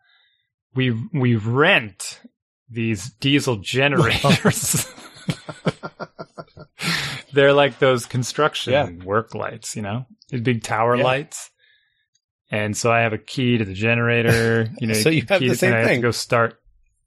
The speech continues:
Speaker 1: I gotta go fire up this. Yeah,
Speaker 2: <laughs> Is it,
Speaker 1: I can't
Speaker 2: is it a
Speaker 1: operate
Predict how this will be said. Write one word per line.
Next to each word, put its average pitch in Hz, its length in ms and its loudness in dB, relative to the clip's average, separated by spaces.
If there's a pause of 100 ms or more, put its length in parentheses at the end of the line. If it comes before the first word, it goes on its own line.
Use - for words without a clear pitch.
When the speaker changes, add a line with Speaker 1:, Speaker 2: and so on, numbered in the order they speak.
(280)
Speaker 1:
I 131 100 2
gotta 139 220 2
go 139 80 -2
fire 131 520 2
up 135 220 2
this. 131 240 -8
Yeah, 135 300 2
Speaker 2:
<laughs> - 20 -10
Is 175 400 0
it, - 60 2
Speaker 1:
I - 60 2
can't 202 260 4
Speaker 2:
is 202 80 6
it 208 60 6
a 202 40 8
Speaker 1:
operate 165 220 4